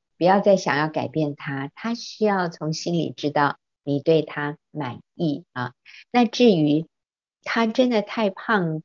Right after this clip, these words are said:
将来生病有什么问题，那我想上帝会自己来让他有这个觉悟，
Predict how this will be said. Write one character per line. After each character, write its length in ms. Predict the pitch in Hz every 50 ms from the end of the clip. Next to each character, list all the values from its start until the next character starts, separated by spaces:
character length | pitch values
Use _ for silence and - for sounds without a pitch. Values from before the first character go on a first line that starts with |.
| _ _
将 240 | - 208 202 208
来 300 | 208 196 170 165 151 160
生 400 | 170 - - - 214 208 214 214 - -
病 380 | 226 214 202 180 170 165 180
有 200 | 170 170 170 190
什 220 | 190 - - 180 147
么 140 | - -
问 280 | 180 196 214 208 185 175
题， 460 | - - - 160 147 147 156 175 - _ _ _ _ _ _ _
那 200 | - 254 269 226
我 120 | 165 156
想 360 | 160 156 - 147 120 - - - _ _ _ _ _
上 360 | - - - 196 175 160 160
帝 340 | - 165 160 147 139 139 - -
会 260 | - 170 156 147 - _
自 140 | - 160
己 420 | 151 - - - - - - - - -
来 520 | 131 123 123 123 123 123 120 120 127 131 143 _ _ _ _ _ _ _ _
让 200 | - 175 170 151
他 160 | - - 156
有 160 | - - -
这 180 | - - 175 151
个 140 | 147 143 143
觉 280 | - - - 127 127
悟， 340 | 131 139 - 160 151 -